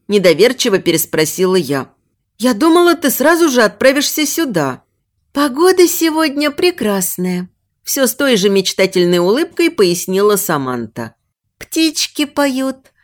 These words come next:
солнышко светит. Хорошо». И замерла, уставившись с блаженным видом в окно. «С тобой точно все в порядке?» обеспокоенно спросила я.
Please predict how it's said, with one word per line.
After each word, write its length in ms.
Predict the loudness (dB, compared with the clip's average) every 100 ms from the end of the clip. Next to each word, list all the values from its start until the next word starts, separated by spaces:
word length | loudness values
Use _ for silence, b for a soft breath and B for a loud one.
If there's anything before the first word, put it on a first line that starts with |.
| _ _
солнышко 800 | -4 2 2 2 0 -4 -4 -6
светит. 680 | -4 -4 -4 -6 -10 _ _ _ _
Хорошо». 880 | _ -2 0 0 -2 -2 -2 -2 -6 _ _ _
И 120 | 0 2
замерла, 720 | 2 2 2 2 2 0 b b b
уставившись 760 | -6 -2 2 4 4 2 -2 -2
с 40 |
блаженным 680 | 0 2 4 2 2 2 -2
видом 380 | -2 0 0 2
в 60 |
окно. 520 | 0 0 -6 -6 -8 _ _ _ _ _
«С 120 | -6
тобой 320 | -2 2 2 2
точно 480 | 0 0 2 0
все 220 | 0 0 -2
в 100 | 0
порядке?» 640 | 0 0 -4 -10 -14 -14 _ -4
обеспокоенно 800 | -2 0 0 -2 0 0 0 0
спросила 600 | 2 0 2 0 2 2
я. 380 | 0 -4 -10